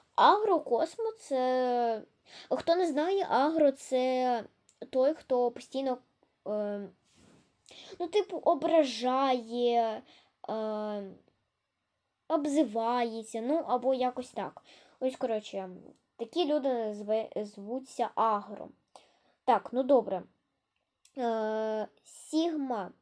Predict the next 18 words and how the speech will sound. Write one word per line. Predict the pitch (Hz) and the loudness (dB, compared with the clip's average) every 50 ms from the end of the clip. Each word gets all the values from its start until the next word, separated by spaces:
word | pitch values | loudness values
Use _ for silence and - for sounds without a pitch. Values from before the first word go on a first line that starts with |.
| _ _ _ _ _ _ _ _ _ _ _ _ _ _ _ _ _ _ _ _ _ _ _ _ _ _ _ _ _ _ | _ _ _ _ _ _ _ _ _ _ _ _ _ _ _ _ _ _ _ _ _ _ _ _ _ _ _ _ _ _
Що? | - - - - - 320 453 466 _ _ _ _ - | -20 -18 -14 -8 -6 -6 -6 -6 _ _ _ _ -10
Ну, | 254 277 285 | -6 -2 0
добре, | 285 262 233 - 190 185 - - _ | 2 2 2 0 -2 -8 -10 -8 _
актив. | - 254 262 - - - - _ - 240 208 185 - - - - _ _ _ _ _ _ _ _ _ _ _ _ _ _ _ _ _ _ _ _ _ _ _ _ _ _ _ _ _ _ _ _ - | -8 -8 -8 -10 -14 -20 -10 _ -4 -4 -4 -4 -8 -12 -20 -20 _ _ _ _ _ _ _ _ _ _ _ _ _ _ _ _ _ _ _ _ _ _ _ _ _ _ _ _ _ _ _ _ -8
Добре. | 240 233 214 196 185 - _ - - - - - - | -6 -6 -6 -6 -8 -12 _ -18 -20 -20 -20 -12 -6
Лютий, | 233 247 285 302 294 - 269 262 247 240 233 226 214 196 - - _ - | -2 0 0 0 -2 -2 -4 -2 -2 -2 -2 -4 -6 -8 -10 -12 _ -10
е, | - 190 196 202 202 | -8 -6 -8 -8 -10
сігма | 202 - - 269 269 269 262 233 220 214 208 196 180 - - _ _ _ _ _ | -12 -14 -10 -8 -8 -8 -6 -8 -8 -6 -6 -6 -8 -10 -12 _ _ _ _ _
тролфейс, | _ - 240 233 220 208 208 - - - 220 233 262 294 311 311 - - | _ -4 -2 -2 -2 -2 -4 -8 -4 0 0 0 0 0 -4 -6 -6 -8
який | 214 - - 240 | -8 -6 -6 -8
дає | 214 220 214 208 208 220 214 208 - | -6 -4 -6 -4 -2 -2 -2 -2 -2
адмін | 202 208 214 208 208 208 208 226 262 285 294 320 - _ _ _ _ _ _ _ | -4 -6 -8 -8 -10 -10 -8 -6 -6 -6 -8 -10 -12 _ _ _ _ _ _ _
право | - 240 233 233 226 220 214 208 | -4 0 0 2 2 0 -2 -4
вибраному | 208 233 247 240 226 226 220 214 208 202 208 | -4 -4 -4 -2 -4 -4 -4 -4 -6 -8 -8
гравцю | 208 226 233 208 202 202 - - 285 294 | -8 -8 -10 -10 -10 -10 -10 -8 -6 -6
на | 302 285 254 220 196 - _ _ _ _ _ _ _ _ _ _ _ | -4 -4 -4 -4 -6 -8 _ _ _ _ _ _ _ _ _ _ _
першому | - 247 - - - - 220 208 202 202 | 0 0 0 0 -4 -10 -12 -10 -12 -12
поверсі | - - 208 226 247 262 269 311 311 320 - - - 320 311 | -10 -4 2 4 6 6 6 6 4 2 -2 -10 -8 -8 -8